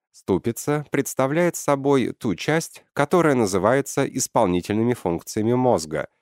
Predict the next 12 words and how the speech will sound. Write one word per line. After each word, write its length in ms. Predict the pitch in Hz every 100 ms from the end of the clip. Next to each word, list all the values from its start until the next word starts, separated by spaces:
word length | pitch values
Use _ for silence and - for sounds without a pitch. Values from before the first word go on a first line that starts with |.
| _ _
поскольку 580 | 113 107 - 107 - 98
именно 520 | - 113 101 95 92
осознание 920 | 85 95 - 98 90 117 131 85 76 -
позволяет 640 | 87 82 80 82 82 80
нам 160 | 80 76
принимать 580 | 82 78 78 92 123 -
лучшие 480 | 95 85 - 95
решения. 640 | 95 113 - 90 71 69 - _ _ _ _ _ _
Эта 320 | 113 101 85
же 140 | 82
функция 500 | 80 90 90 - 87
мозга 480 | 90 147 151 147 151